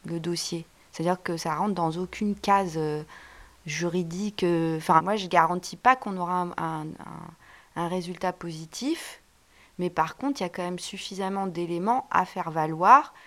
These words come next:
Ça vaut le coup de tenter, euh, le, le recours et puis de voir. Par contre, ça, ça, ça risque de durer longtemps. Je dis, il faut que d-, déjà, vous, vous soyez, euh, suffisamment motivé et puis que vous sachiez que ça, ça peut être long. Que...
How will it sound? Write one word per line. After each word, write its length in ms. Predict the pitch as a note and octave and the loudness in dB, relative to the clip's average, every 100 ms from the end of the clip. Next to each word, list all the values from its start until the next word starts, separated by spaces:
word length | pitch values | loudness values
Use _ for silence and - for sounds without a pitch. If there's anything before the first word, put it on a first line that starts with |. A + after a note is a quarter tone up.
| - | -16
Ça 220 | - - E3+ | -8 -2 0
vaut 160 | F#3+ | 0
le 60 | G3+ | -2
coup 200 | - C4+ | -2 -4
de 140 | G3 | -2
tenter, 600 | F#3 G3+ G3+ G3+ A#3+ A3+ | -2 -2 -2 0 0 2
euh, 160 | F3 E3 - - - | 0 -2 -8 -20 -20
le, 300 | - C#3+ C3+ | -14 -10 -8
le 140 | D3+ E3 | -4 0
recours 500 | D#3+ F#3+ F#3+ - B3+ | 2 0 0 -2 0
et 40 | |
puis 200 | F#3+ F3+ | 0 -4
de 100 | E3+ | -4
voir. 240 | G3 A3 - | 2 2 2
Par 180 | F3 | -2
contre, 240 | - B3 - | -2 -8 -8
ça, 140 | - - | -6 -6
ça, 400 | - - - F3+ F3+ D#3+ | -6 -8 2 4 4 -2
ça 180 | - F#3+ | 2 4
risque 240 | F3 B3 | 4 2
de 120 | F#3 G3 | -2 -4
durer 340 | F3 F3+ F3+ | -2 0 0
longtemps. 420 | E3 E3 A#3 D4+ - - - | 0 2 6 4 2 -16 -10
Je 100 | E3+ | -4
dis, 180 | F3+ A#3 | -2 -2
il 80 | A3+ | -2
faut 200 | - B3 | -2 -4
que 400 | B3 F#3+ E3+ E3+ - | 0 0 0 -2 -4
d-, 80 | - | -4
déjà, 320 | D#3+ F3+ G#3 | 2 4 4
vous, 240 | G3+ F3+ C4+ | 2 2 -2
vous 160 | A3 | -2
soyez, 500 | F3+ F#3 F3 G3 A#3 | -4 0 0 4 4
euh, 80 | F3+ | 4
suffisamment 640 | E3 - - G3 G3 G3 F#3 | 0 -6 -10 -2 0 2 0
motivé 500 | F3 E3+ F3 G#3+ B3 | 0 -4 -4 0 0
et 60 | |
puis 160 | - E3+ | -2 -10
que 140 | - | -12
vous 100 | E3 | -10
sachiez 460 | D#3+ F3+ F3+ - A#3+ | -6 -4 -4 -4 -4
que 140 | G3+ | -6
ça, 240 | F3+ D#3+ D#3 - - - | -4 -4 -6 -10 -20 -10
ça 160 | - | -8
peut 160 | E3+ F#3 | -2 4
être 260 | E3+ E3+ | 4 2
long. 280 | F#3+ A#3+ C4 | -2 2 2
Que... 300 | B3+ F#3 E3 | 0 -2 -2